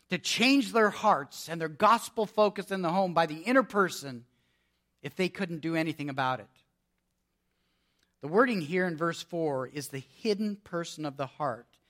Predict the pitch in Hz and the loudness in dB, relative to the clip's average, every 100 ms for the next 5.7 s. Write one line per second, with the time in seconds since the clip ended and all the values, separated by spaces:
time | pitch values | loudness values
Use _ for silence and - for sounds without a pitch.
0 | _ _ _ _ 151 170 175 151 175 202 | _ _ _ _ -6 -6 -4 -2 0 0
1 | 175 147 143 170 170 185 156 147 - 165 | -4 -6 -10 -6 -6 -6 -12 -14 -8 -4
2 | 165 147 143 - _ - 226 220 - 170 | -4 -4 -12 -12 _ -6 -4 -4 -8 -8
3 | 143 - 123 104 _ _ _ _ _ _ | -8 -8 -16 -20 _ _ _ _ _ _
4 | _ _ _ 202 233 254 285 208 185 - | _ _ _ -2 -2 2 2 2 -2 -4
5 | 185 175 165 143 151 120 | -2 -2 -4 -6 -6 -8